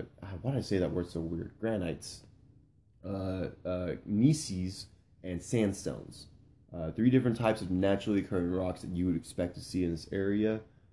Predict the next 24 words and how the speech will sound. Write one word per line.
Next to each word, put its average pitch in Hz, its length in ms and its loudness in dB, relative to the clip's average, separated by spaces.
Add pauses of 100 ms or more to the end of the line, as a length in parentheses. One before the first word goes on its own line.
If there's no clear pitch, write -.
Uh, 87 220 0
they 90 120 2
even 107 300 8
found 98 440 4
some 95 480 0
basaltic 123 600 2
rock, 135 360 2
which 95 200 -6
they 92 100 -2
said 87 300 0
was, 82 240 -4 (880)
was 101 200 -4
strange, 156 840 6
but 104 140 -4
not 113 600 4 (320)
completely 101 640 -2
uncommon. 107 720 2 (520)
Um, 85 580 -4 (560)
because, 104 480 2
uh, 95 240 6
this 90 160 -4
area 98 500 8
is, 92 360 2
uh, 90 420 0